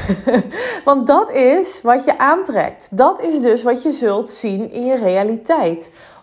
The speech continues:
Omdat jouw gedachten en emoties een vibratie uitzenden.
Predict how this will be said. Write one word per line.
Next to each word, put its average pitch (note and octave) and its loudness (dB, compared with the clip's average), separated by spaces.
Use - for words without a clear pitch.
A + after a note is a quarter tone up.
Omdat G3+ 2
jouw A3+ 2
gedachten A3 0
en C#4 -2
emoties A3+ -4
een G#3+ -4
vibratie G3+ 0
uitzenden. A#3 0